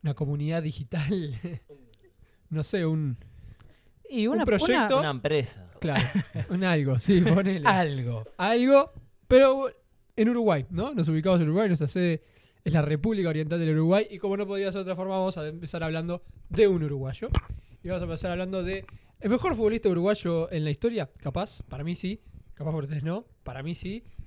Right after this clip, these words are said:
Speaker 1: Luis Suárez,
Speaker 3: Mm.
Speaker 1: jugando en el, en el Atlético Madrid, teniendo al Atlético Madrid puntero por ahora, y Pichichi de la Liga,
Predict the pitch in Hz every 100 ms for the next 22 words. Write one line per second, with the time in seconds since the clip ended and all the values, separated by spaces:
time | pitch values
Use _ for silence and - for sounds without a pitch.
0 | - - - 170 220 262 170 202 247 -
1 | - - - - - _ _ _ - 95
2 | 90 170 226 240 190 165 175 160 160 190
3 | 190 165 156 170 214 220 - - - _
4 | - - - 165 170 233 208 180 180 165
5 | 156 160 180 - - 170 151 185 185 -
6 | - - 131 127 143 156 208 _ _ _
7 | _ _ _ - - 220 240 349 - -
8 | _ - _ _ _ - 196 - 262 247
9 | 196 170 269 170